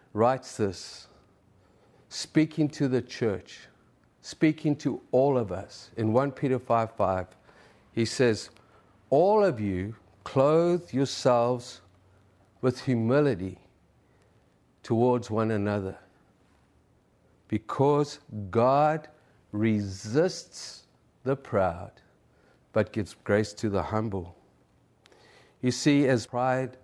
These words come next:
releases division, we see that humility releases love, mercy, grace, and blessing upon our lives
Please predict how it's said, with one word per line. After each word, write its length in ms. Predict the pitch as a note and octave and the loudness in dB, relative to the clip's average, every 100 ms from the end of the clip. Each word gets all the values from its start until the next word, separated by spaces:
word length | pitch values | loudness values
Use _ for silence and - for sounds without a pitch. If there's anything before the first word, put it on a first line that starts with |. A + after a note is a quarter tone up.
| _ | _
releases 520 | A2+ A2+ C3 C3 B2+ G#2 | -4 0 0 0 -4 -4
division, 720 | A2+ F#2+ A#2 C3+ G2 F2 D#2+ _ _ _ _ _ - _ _ _ _ _ _ - | -6 0 0 0 -4 -8 -10 _ _ _ _ _ -20 _ _ _ _ _ _ -4
we 100 | A2+ | -4
see 320 | - D3+ D3 | 0 2 2
that 400 | A#2+ A#2+ A2+ - - | 4 2 0 -8 -20
humility 680 | - B2+ B2 D3+ C#3 G2+ G2+ | -6 0 4 4 4 2 0
releases 880 | G2+ G2+ B2 D3 - F#2+ D#2+ - - _ _ _ - | 0 0 0 -2 -6 -14 -16 -20 -20 _ _ _ -8
love, 500 | G#2+ B2 A#2 F2 - _ _ _ _ _ _ | 0 2 0 -2 -12 _ _ _ _ _ _
mercy, 680 | G2+ G#2 A#2 C3 B2+ G2+ F2 D#2+ _ - _ _ G#2 | -8 -2 2 2 -2 -10 -10 -14 _ -20 _ _ -10
grace, 680 | F#2+ A2 B2+ G#2+ - - - - - - - - - | 0 2 4 2 -6 -18 -20 -20 -20 -20 -20 -20 -10
and 220 | A2+ G#2 | -4 -4
blessing 400 | F#2 A#2 A2+ A#2+ | 0 0 0 -2
upon 320 | A2 - A2+ G#2 | -4 -2 0 0
our 140 | G2+ | 0
lives 560 | G2 G2+ G2 F#2 - | 2 0 -2 -6 -14